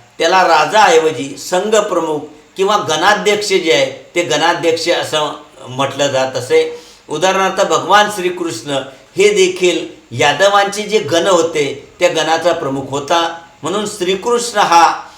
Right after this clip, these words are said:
अ, यादवांचे जे पाच गण होते, त्या पाच गणांचा जो संघ होता, त्या संघाचे ते अध्यक्ष होते. आता गणांचे जे संघ असायचे, चार पाच गण मिळून एक संघ तयार केला जायचा. या संघामधले जे प्रत्येक राज्य होतं,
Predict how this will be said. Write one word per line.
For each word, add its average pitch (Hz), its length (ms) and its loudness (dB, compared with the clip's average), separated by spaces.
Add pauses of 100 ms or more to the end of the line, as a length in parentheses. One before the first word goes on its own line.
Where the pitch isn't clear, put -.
(260)
अ, 147 240 0 (120)
यादवांचे 185 560 2
जे 208 160 2
पाच 196 440 4
गण 170 180 2
होते, 151 560 -4 (140)
त्या 180 120 2
पाच 196 480 4
गणांचा 190 320 -2
जो 185 160 -2
संघ 196 340 -2
होता, 156 520 2 (160)
त्या 180 120 2
संघाचे 165 520 0
ते 170 140 -2
अध्यक्ष 139 460 -2
होते. 156 540 -2 (340)
आता 214 320 2 (120)
गणांचे 214 480 0
जे 226 160 2
संघ 208 320 -2
असायचे, 175 480 2
चार 160 240 0
पाच 175 240 -2
गण 165 260 -2
मिळून 165 300 -4
एक 165 140 -2
संघ 165 300 -2 (100)
तयार 160 220 2
केला 147 280 -4
जायचा. 147 460 -4 (300)
या 190 100 -2
संघामधले 208 760 2
जे 214 120 2
प्रत्येक 233 580 2
राज्य 175 340 2
होतं, 156 360 0